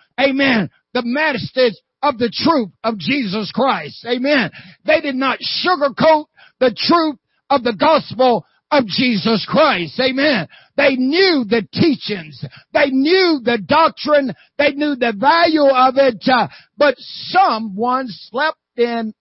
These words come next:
unaware and corrupt and changed. Somewhere,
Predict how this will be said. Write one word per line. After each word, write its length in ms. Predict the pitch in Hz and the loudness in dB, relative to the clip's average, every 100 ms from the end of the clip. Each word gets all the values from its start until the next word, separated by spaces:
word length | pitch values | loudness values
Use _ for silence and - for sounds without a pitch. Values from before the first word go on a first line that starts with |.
| - | -6
unaware 880 | 233 220 196 175 185 147 139 151 - _ _ _ _ _ _ | -4 -4 -4 -4 -4 -6 -8 -10 -12 _ _ _ _ _ _
and 220 | 202 175 | -8 -4
corrupt 420 | 196 214 247 - _ _ _ _ _ _ _ _ _ _ _ _ _ _ _ - | -4 0 0 -2 _ _ _ _ _ _ _ _ _ _ _ _ _ _ _ -8
and 220 | 202 196 | -6 -6
changed. 680 | - 254 208 117 - _ _ _ _ _ _ _ _ _ _ _ _ _ _ _ _ _ _ _ _ _ _ _ | -2 -2 -2 -8 -16 _ _ _ _ _ _ _ _ _ _ _ _ _ _ _ _ _ _ _ _ _ _ _
Somewhere, 960 | - 277 349 359 294 226 165 175 208 | -4 2 2 2 2 2 -2 -8 -10